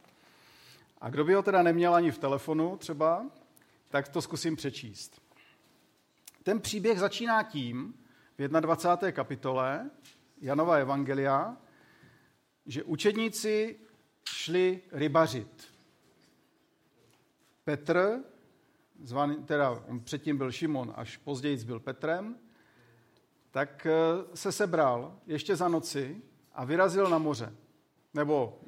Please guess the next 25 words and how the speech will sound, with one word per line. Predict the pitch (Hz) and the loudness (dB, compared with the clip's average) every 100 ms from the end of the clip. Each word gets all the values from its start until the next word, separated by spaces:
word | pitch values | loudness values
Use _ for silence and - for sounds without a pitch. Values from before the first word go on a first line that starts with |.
| - - | -20 -10
na | 131 | -8
Tiberiánské | - 131 143 139 135 - 139 | -6 -4 -2 -2 -2 -4 -6
jezero. | 123 113 120 113 - _ _ _ _ _ | -4 -6 -6 -8 -18 _ _ _ _ _
Když | 127 123 | -14 -8
oni | 131 131 | -6 -6
tomu | 135 123 | -6 -8
říkají | 117 127 117 113 - | -8 -8 -8 -10 -18
Galilejské | 135 127 127 117 - 117 | -12 -8 -8 -10 -10 -8
moře, | 120 120 | -8 -10
to | 117 120 | -8 -8
je, | 113 | -8
to | - | -8
je | 110 110 | -8 -8
obecně, | 104 117 - - 110 | -10 -14 -14 -14 -10
to | 113 | -8
je | |
jedno, | 113 120 156 214 - | -8 -4 -2 -2 -6
prostě | 139 - 135 | -12 -10 -8
šel | - 151 156 156 | -4 -2 -2 -6
rybařit. | 139 139 139 113 98 - _ _ _ - - _ _ | -8 -2 -2 -4 -14 -20 _ _ _ -20 -20 _ _
No | 214 240 | 4 4
a | |
s | 233 | 4
ním | 220 233 247 262 - | -2 -2 -2 -4 -6
řekli | 180 208 208 214 | -6 0 0 -2